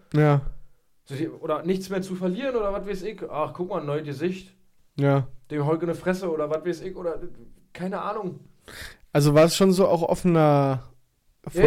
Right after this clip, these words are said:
Speaker 1: Vollz-,
Speaker 2: die sind, genau.
Speaker 1: nein, nicht offener
Speaker 2: Nein, der
Speaker 1: Vollzug,
Speaker 2: offene
Speaker 1: aber
Speaker 2: Vollzug nicht, aber
Speaker 1: Ja, ja.
Speaker 2: J V A Plötzensee ist, ähm, da dürfen die Leute raus,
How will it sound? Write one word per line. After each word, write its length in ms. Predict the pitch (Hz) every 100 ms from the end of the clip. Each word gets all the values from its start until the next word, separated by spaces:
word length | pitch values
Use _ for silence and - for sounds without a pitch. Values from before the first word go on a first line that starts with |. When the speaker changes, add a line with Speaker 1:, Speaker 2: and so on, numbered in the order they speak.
| 254
Speaker 1:
Vollz-, 140 | 165
Speaker 2:
die 60 | 170 -
sind, 100 | 180
genau. 180 | 208
Speaker 1:
nein, 160 | 127 123
nicht 140 | 123
offener 220 | - 131 131
Speaker 2:
Nein, 120 | 120
der 80 | 127
Speaker 1:
Vollzug, 180 | 131
Speaker 2:
offene 140 | 160 127
Speaker 1:
aber 100 | 147
Speaker 2:
Vollzug 220 | - -
nicht, 220 | 160 180
aber 180 | 139 135
Speaker 1:
Ja, 100 | 131
ja. 60 | 127
Speaker 2:
J 60 | 127
V 60 |
A 260 | 131 143 151
Plötzensee 480 | 151 147 143 127 143
ist, 280 | 143 - -
ähm, 500 | 127 127 123 120 120
da 80 | 123
dürfen 200 | 127 127
die 60 | 120
Leute 240 | 120 120
raus, 340 | 104 120 -